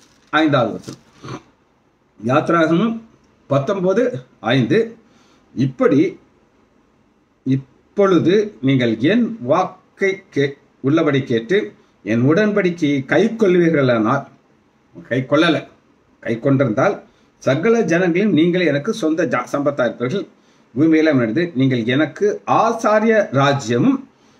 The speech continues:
பரிசுத்த ஜாதியாகும்." ஆண்டவருடைய நோக்கம் என்ன அப்படின்னு கேட்டீங்கன்னா, இஸ்ரவேல் முழுவதும் ஆண்டவருக்கு ஊழியம் செய்யும்.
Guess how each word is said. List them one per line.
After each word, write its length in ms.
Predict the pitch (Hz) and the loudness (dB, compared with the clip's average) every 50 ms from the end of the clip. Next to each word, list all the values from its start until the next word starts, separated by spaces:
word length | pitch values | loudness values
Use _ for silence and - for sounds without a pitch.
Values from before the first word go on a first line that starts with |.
| _ _ _ _ | _ _ _ _
பரிசுத்த 520 | - 220 208 226 226 226 208 - 262 226 | 0 0 0 0 0 -2 -2 0 0 0
ஜாதியாகும்." 560 | 151 139 143 139 135 120 110 95 - - - _ _ _ _ _ _ _ _ _ _ _ _ _ _ _ _ _ _ _ _ - | 2 2 0 0 0 -2 -4 -4 -6 -12 -20 _ _ _ _ _ _ _ _ _ _ _ _ _ _ _ _ _ _ _ _ -16
ஆண்டவருடைய 460 | - - 160 208 226 226 220 190 175 | -10 -6 -4 -4 -2 -2 -2 -2 0
நோக்கம் 560 | 143 147 165 180 175 - - 208 170 - - - | 0 0 0 -2 -2 -2 0 0 0 0 -4 -8
என்ன 200 | - 110 131 175 | -4 -2 0 2
அப்படின்னு 280 | 196 165 135 123 139 123 | 2 0 0 0 -2 -2
கேட்டீங்கன்னா, 500 | 117 - - - - 117 160 214 214 - - _ _ _ _ _ _ - | -4 -6 -10 -8 -4 -4 -2 -2 -4 -8 -12 _ _ _ _ _ _ -6
இஸ்ரவேல் 640 | - 226 220 - - 285 277 262 247 180 151 143 | -6 -6 -6 -6 -2 0 2 2 2 0 -2 -4
முழுவதும் 840 | - 151 156 196 233 233 277 330 311 302 311 320 320 320 392 466 370 - - - - | -4 -4 -2 -2 0 2 2 2 2 4 4 4 4 4 4 2 2 0 -4 -6 -4
ஆண்டவருக்கு 400 | 139 143 139 139 127 120 127 117 | -2 0 2 2 0 0 -4 -6
ஊழியம் 160 | 110 110 104 | -6 -8 -10
செய்யும். 220 | - - - _ | -12 -14 -20 _